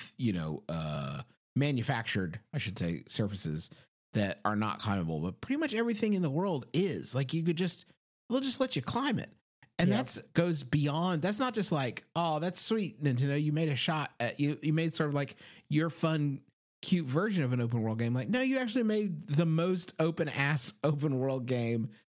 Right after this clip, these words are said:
Speaker 1: um, possible. It does the
Speaker 2: It
Speaker 1: same thing with weapons, and, and probably the biggest, one of the, the things that has been the most interesting thing about Breath of the Wild is making my peace with things that don't feel immediately good or right to me.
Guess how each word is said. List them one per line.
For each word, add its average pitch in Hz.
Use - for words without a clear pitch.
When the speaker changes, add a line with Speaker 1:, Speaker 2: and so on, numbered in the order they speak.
Speaker 1:
um, 110
possible. 185
It 139
does 196
the 196
Speaker 2:
It 185
Speaker 1:
same 190
thing 156
with 123
weapons, 104
and, 113
and 131
probably 165
the 127
biggest, 120
one 156
of 196
the, 151
the 120
things 120
that -
has 110
been 110
the 101
most 104
interesting 139
thing 101
about 90
Breath 90
of 101
the 95
Wild 90
is 92
making 123
my 104
peace 123
with 117
things 117
that 107
don't 117
feel 107
immediately 98
good 95
or 78
right 85
to -
me. 65